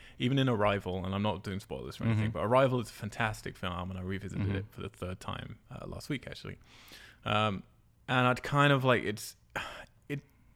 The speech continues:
Speaker 1: it, they're the only film that for me has organically found a way for it to work, but it's still
Speaker 2: Yeah,
Speaker 1: very
Speaker 2: yeah, yeah.
Speaker 1: obvious.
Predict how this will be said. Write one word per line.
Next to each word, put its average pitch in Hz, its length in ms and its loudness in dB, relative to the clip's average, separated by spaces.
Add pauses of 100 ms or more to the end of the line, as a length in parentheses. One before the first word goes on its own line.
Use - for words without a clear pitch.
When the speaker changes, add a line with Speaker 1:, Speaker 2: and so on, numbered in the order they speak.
(200)
Speaker 1:
it, 147 160 -6
they're 147 160 8
the 151 160 4
only 139 240 8
film 123 220 2
that 117 120 0
for 131 100 -4
me 123 80 4
has 110 120 0
organically 104 640 -2
found 113 220 0
a 110 40 -2
way 113 140 2
for 117 140 -4
it - 60 -8
to 110 80 -6
work, 127 280 0
but 127 120 0
it's 113 120 4
still 156 160 8
Speaker 2:
Yeah, 143 60 6
Speaker 1:
very 127 220 6
Speaker 2:
yeah, - 60 2
yeah. - 60 2
Speaker 1:
obvious. 95 380 -2